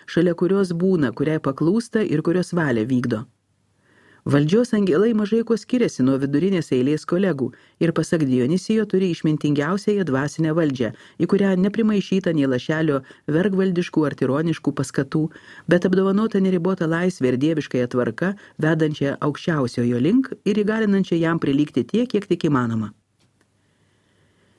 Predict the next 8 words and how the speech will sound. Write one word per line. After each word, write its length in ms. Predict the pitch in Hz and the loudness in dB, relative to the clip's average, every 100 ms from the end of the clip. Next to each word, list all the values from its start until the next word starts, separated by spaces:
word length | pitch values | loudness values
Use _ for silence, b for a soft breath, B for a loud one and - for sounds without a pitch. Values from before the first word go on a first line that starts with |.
| _ | _
Trečiojo 560 | - 254 294 - 247 233 | 0 2 2 2 2 2
žemiausiojo 640 | 196 190 226 247 208 196 | 2 0 0 0 0 0
laipsnio 400 | 180 180 - 151 | 0 -2 0 0
angeliškos 560 | 156 170 143 135 - 143 | 2 2 2 0 -2 0
būtybės 480 | 147 147 143 123 - 156 | 0 0 2 2 0 0
yra 140 | 196 | 0
arčiausiai 480 | 185 214 233 233 214 | -2 0 0 0 2
žmogaus, 540 | 196 196 139 120 - | 2 2 0 -2 -6